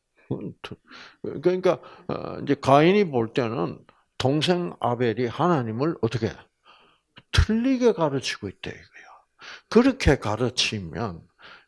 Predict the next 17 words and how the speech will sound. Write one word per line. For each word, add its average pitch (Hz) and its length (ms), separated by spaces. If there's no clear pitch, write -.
교인들이 143 600
어떻게 110 300
될까? 143 520
가인의 120 480
생각대로 104 720
하면 95 400
지 - 160
마음대로 131 600
살고, 117 540
어, 120 340
어, - 460
어, 104 220
하나님 120 460
무조건적 113 600
사랑이 107 500
그려놓으면, 104 720
어, 87 280